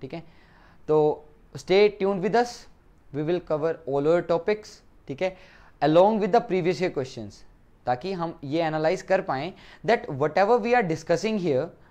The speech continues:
क्या वैसे क्वेश्चंस पूछे भी जाते हैं या नहीं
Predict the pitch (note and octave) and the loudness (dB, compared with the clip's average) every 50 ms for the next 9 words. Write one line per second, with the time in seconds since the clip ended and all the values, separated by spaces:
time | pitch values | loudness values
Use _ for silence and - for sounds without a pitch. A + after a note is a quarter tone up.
0 | - - - - - - - - - - - - - - - - D#3+ F3+ F#3 G#3+ | -20 -20 -20 -20 -20 -20 -20 -20 -20 -20 -20 -20 -20 -20 -14 -2 6 8 8 10
1 | A#3+ B3+ A3 A3+ A3+ A3+ B3+ A#3+ A#3 A3 - - B3+ A#3+ G3+ F#3+ F3+ - G3+ G#3+ | 10 8 6 4 2 2 0 -2 -2 -2 -2 -2 -4 -4 -2 -4 -2 0 0 0
2 | G#3 A3+ F#3+ A#3 A#3 A#3 B3 B3+ B3 A#3 F3+ C3 A2 | 0 4 2 2 2 2 -2 -2 -2 -2 -2 -4 -6